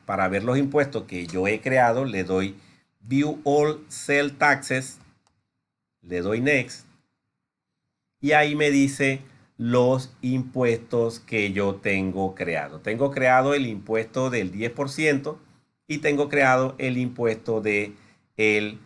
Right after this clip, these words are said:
siete por ciento. ¿Ok? De esta forma, entonces, tenemos creados nuestros impuestos. Y le damos finalizar.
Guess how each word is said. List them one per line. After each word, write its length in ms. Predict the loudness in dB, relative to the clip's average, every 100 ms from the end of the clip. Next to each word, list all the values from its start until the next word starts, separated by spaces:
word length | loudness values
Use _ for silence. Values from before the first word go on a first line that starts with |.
| -20 _ _
siete 880 | -18 -10 -4 -2 -2 -2 -4 -4 -6 -16 _ _ _
por 260 | -4 -4 -4
ciento. 640 | -10 -10 -10 -12 -18 -20 -20
¿Ok? 220 | -20 -8 -6 -6 -12 _ _ _ _ _ _
De 140 | -10
esta 220 | -6 -6
forma, 560 | -4 0 2 4 2 -2 -18 _ _ -8
entonces, 800 | -6 0 2 2 0 0 -2 -18 _ _ _ _ -2
tenemos 400 | 0 2 2 0
creados 680 | 2 4 6 6 2 -2 -20 -14
nuestros 920 | -8 -2 0 0 -2 -2 -2 -2 -10 _ _ _
impuestos. 1160 | -8 -4 -2 -4 -10 -18 _ -8 -8 -8 -16 -6
Y 80 | -2
le 120 | 2
damos 500 | 2 2 -2 -6 -14 _ _ _ _ _
finalizar. 720 | -4 -2 -2 -4 -6 -6 -8